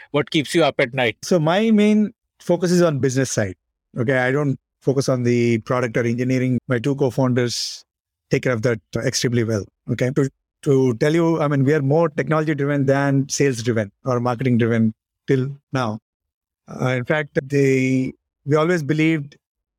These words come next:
Speaker 2: the platform we are going to create should be very robust and enterprise class. And that's what we achieved in last seven, eight years, and which is enterprise class in nature. And so now we are stepping up gas on the marketing and sales effort, both India as well as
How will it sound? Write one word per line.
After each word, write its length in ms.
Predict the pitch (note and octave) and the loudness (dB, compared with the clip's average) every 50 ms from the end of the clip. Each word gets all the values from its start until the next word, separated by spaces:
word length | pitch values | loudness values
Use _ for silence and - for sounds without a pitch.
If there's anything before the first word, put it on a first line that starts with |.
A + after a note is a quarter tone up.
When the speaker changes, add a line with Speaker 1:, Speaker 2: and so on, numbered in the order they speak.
| _ _ _ - | _ _ _ -12
Speaker 2:
the 80 | C#3 | -10
platform 460 | C#3 D3 D3 D3 D3+ - - E3+ D#3+ | -4 -2 -2 -2 -2 -2 0 0 2
we 80 | D#3 D3 | 2 2
are 60 | C#3+ | 2
going 140 | C3+ D3 C#3+ | 2 2 0
to 60 | C#3+ | 0
create 380 | C#3 - C#3+ C#3+ C#3+ C#3+ C#3+ C#3 - _ _ _ | 0 0 0 0 2 0 0 -4 -6 _ _ _
should 200 | - - C#3+ B2+ | -4 -4 -2 0
be 240 | B2+ C#3 C3+ C3 B2+ | 2 2 2 2 2
very 240 | B2 C3+ C#3 C#3+ C#3 | 2 0 0 2 0
robust 420 | C3 C3 C3 B2+ C#3 C#3 C3 - | 0 0 0 0 0 -2 0 0
and 80 | C3+ A#2+ | 0 0
enterprise 460 | A#2+ A#2+ A#2 B2+ A2 - C3+ B2+ A2+ | 0 0 -2 -4 -2 -2 -2 -2 -2
class. 440 | - - C#3 C3 C#3+ F3 - - - | -2 -2 0 0 0 -2 -4 -6 -4
And 280 | C#3+ C3 B2 B2 A#2+ | -4 -2 -2 -2 -2
that's 180 | A2+ B2 A2+ - | -2 -4 -2 0
what 140 | D3 C#3 B2+ | -2 -2 0
we 120 | B2+ C3 A#2+ | 2 0 0
achieved 280 | G#2+ - C3+ C3 B2 | 2 0 0 0 2
in 140 | C3 B2 A#2+ | 2 2 2
last 420 | A#2 A#2 A#2+ A#2 - - - - B2 A#2+ | 2 0 0 0 -2 -4 -6 -6 -6 -2
seven, 220 | - C#3+ C3+ C#3 | 0 0 0 2
eight 120 | C#3+ C#3 | 0 0
years, 380 | C#3+ C#3+ D#3 G#3 A#3+ A3 - - | 0 0 -2 -2 -2 -4 -6 -4
and 400 | E3 D3 C3+ C3+ C3+ C3 C3 B2+ | -2 0 0 2 2 0 0 0
which 140 | C3 B2+ C#3 | 0 0 0
is 80 | C3 | 2
enterprise 400 | C3 B2+ B2 B2+ - C#3+ C3 A2+ | 0 0 -2 -2 -2 -2 -2 0
class 240 | - C3+ B2 A#2+ A2 | 0 -2 -2 0 0
in 80 | A#2+ A2+ | 2 2
nature. 380 | A#2+ A#2+ A2 - C#3 F3+ - - | 2 2 0 0 -2 -2 -2 -2
And 360 | - C#3 C3 C3 B2+ B2 B2+ - | -2 0 0 0 -2 -4 -6 -6
so 160 | - - D#3+ | -2 0 2
now 300 | D3+ D3+ D#3 E3 G3+ A3 | 2 4 2 2 2 0
we 240 | A3 G3 F3 D#3 D#3+ | 0 -2 -2 0 0
are 300 | D#3 D#3 D#3 D#3+ D#3+ D#3 E3+ - _ _ _ _ - | 0 2 0 0 -2 -4 -6 -12 _ _ _ _ -14
stepping 360 | - - - E3 C#3 E3+ E3 | -10 -4 -4 -2 0 0 0
up 120 | D#3+ D3 - _ _ _ _ _ - | 0 -2 -4 _ _ _ _ _ -4
gas 320 | B2+ D3+ D3 D3 C#3+ C#3 - | -2 0 0 0 0 0 2
on 320 | D#3 C#3+ C#3 C3+ C3 C3+ - _ _ _ _ _ - | 2 2 2 0 -2 -6 -10 _ _ _ _ _ -6
the 120 | D3 C#3 | -4 -2
marketing 440 | B2+ C#3 C#3 C3 - C#3 C#3 C3+ C3 | -2 -2 -2 -2 0 0 2 2 2
and 100 | B2+ A#2+ | 2 0
sales 300 | - - C#3 C3+ A#2+ - | 2 2 0 0 2 0
effort, 340 | C3 - - C#3 D3 G3 - - _ - | -2 0 2 0 0 0 -2 -6 _ -4
both 300 | A#2 C3+ C#3 B2+ - - | 0 0 0 0 -2 0
India 480 | C#3+ C3+ C3 C3+ C#3 C#3 C3+ C3+ C3+ | 2 2 4 4 4 2 2 0 0
as 160 | C3+ B2+ A#2+ B2 | -2 -2 0 0
well 120 | B2+ B2+ | 0 2
as 300 | B2+ B2+ B2 A2+ - - | 2 0 -2 -4 -6 -10